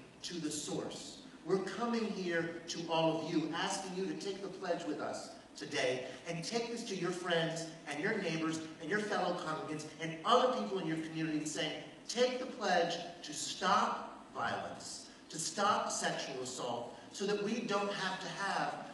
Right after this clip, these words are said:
women and men losing family members,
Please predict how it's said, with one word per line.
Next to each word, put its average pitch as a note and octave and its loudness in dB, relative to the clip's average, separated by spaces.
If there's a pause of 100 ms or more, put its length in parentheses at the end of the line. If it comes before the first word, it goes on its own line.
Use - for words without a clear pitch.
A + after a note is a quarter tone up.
(140)
women G3+ 2
and A3 2
men D3+ 2 (800)
losing D#3+ 2
family C3+ -4
members, A#2+ -4